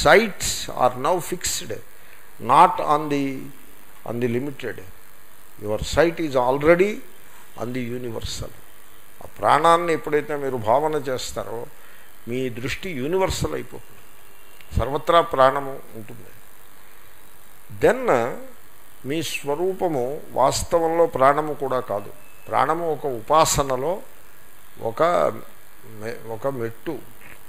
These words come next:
ప్రాణోపాసన మంచిది, ఎందుకంటే మీ,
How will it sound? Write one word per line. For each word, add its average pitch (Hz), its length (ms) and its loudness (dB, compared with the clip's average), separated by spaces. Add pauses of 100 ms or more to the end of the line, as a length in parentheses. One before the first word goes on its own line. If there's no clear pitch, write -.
(280)
ప్రాణోపాసన 147 680 4
మంచిది, 131 500 -2 (600)
ఎందుకంటే 151 460 4 (420)
మీ, 123 120 0